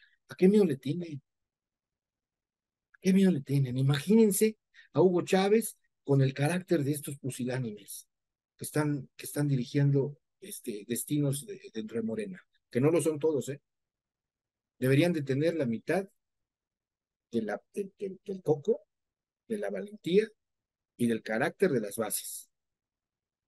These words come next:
De esas que trabajan sin, sin nada, sin nada a cambio, en la calle, tratando de defender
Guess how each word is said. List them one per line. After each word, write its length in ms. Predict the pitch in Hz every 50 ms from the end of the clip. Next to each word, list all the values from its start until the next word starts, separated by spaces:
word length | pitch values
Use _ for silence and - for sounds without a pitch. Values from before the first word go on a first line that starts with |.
| _ _ _ _
De 80 | - 139
esas 180 | 156 170 147
que 80 | - 143
trabajan 640 | 139 - 117 110 120 143 151 143 156 170 190 196 190 - _ _ - - - _ _
sin, 360 | - - - 226 208 196 190 - _ _ _ _ _ _
sin 200 | - - - -
nada, 320 | 214 226 143 156 185 190 -
sin 200 | - - - 101
nada 160 | 123 156 156
a 40 | 139
cambio, 400 | - 143 143 147 165 214 226 - _ _ _ _ _ _
en 120 | - 107 107
la 120 | 104 -
calle, 380 | - 147 156 156 156 180 202 - _ _ _ _ _ _
tratando 440 | - 113 - - 135 139 143 139
de 160 | 131 113 104 101
defender 560 | 98 - - 101 107 107 123 156 185 180